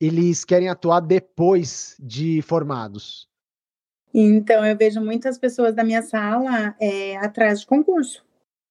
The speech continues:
Speaker 2: Grande parte da nossa turma, é, já atua na área, já como técnico de enfermagem e tal.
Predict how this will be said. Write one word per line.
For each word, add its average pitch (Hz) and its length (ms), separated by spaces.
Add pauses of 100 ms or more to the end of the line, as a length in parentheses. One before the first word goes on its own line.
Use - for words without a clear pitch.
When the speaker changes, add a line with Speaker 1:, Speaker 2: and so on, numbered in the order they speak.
Speaker 2:
Grande 277 560
parte 240 560
da 226 140
nossa 214 260
turma, 214 540 (440)
é, 202 440
já 226 200
atua 254 300
na 269 160
área, 185 280 (400)
já 190 180
como 190 220
técnico 190 440
de 185 80
enfermagem 185 1200
e 185 340
tal. - 240